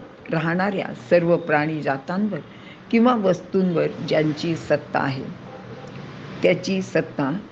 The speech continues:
सर्वत्रच आहे आणि ती त्याचप्रमाणे ती तिन्ही काळावरही आहे. पुढचं नाम आहे पवन, पवित्र करणारा,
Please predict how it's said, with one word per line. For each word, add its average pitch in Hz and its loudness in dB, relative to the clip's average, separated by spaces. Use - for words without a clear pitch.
सर्वत्रच 185 2
आहे 160 -4
आणि 160 0
ती 190 -2
त्याचप्रमाणे 175 2
ती 202 0
तिन्ही 180 2
काळावरही 147 0
आहे. 120 -8
पुढचं 156 4
नाम 151 2
आहे 156 -2
पवन, 160 2
पवित्र 214 4
करणारा, 135 0